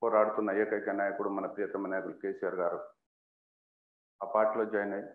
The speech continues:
వారు ఏదైతే ఆదేశాలు ఇస్తారో ఆ ఆదేశాల వరకు పనిచేసి ఆ మంచితనంతో నాకు రెండు వేల పద్నాలుగులో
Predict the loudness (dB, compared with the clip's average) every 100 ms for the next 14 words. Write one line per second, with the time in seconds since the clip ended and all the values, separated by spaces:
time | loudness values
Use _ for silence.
0 | 0 4 4 4 4 4 6 6 6 4
1 | 4 4 2 4 6 10 10 8 6 4
2 | 2 2 -2 -2 0 -2 -2 -8 -10 -6
3 | -2 0 0 2 0 0 -2 0 -2 0
4 | 0 2 2 2 0 2 2 4 2 2
5 | -2